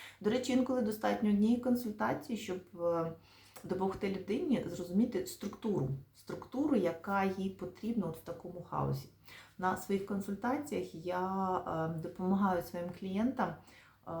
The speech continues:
скажімо так, розкласти все по поличкам, що є в житті, і інколи оцей хаос, який виникає,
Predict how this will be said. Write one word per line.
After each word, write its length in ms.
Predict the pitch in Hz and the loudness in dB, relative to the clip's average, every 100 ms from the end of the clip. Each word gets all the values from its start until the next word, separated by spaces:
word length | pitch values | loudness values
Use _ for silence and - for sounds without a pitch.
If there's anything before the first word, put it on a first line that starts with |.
| 165 160 | -4 -4
скажімо 360 | - 175 175 180 | -2 0 0 2
так, 220 | 180 175 | 0 0
розкласти 480 | 185 - 196 196 170 | -4 0 0 0 -6
все 240 | - 165 | -2 0
по 140 | - | 0
поличкам, 640 | - - 196 196 - - 147 | -4 -2 2 2 0 -4 -6
що 240 | - 196 | -6 -2
є 200 | 185 180 | 0 2
в 40 | 175 | 0
житті, 420 | - 196 - 269 | -2 -4 -2 -2
і 460 | 285 - 185 - 226 | -2 -2 -4 2 8
інколи 440 | 240 - 180 170 | 8 6 2 2
оцей 440 | 170 175 - 175 | 2 0 2 2
хаос, 520 | 160 - 220 262 - - | 2 0 4 6 4 -2
який 240 | - 170 | -10 -8
виникає, 640 | 160 165 170 - 160 151 | -6 -6 -6 -2 0 0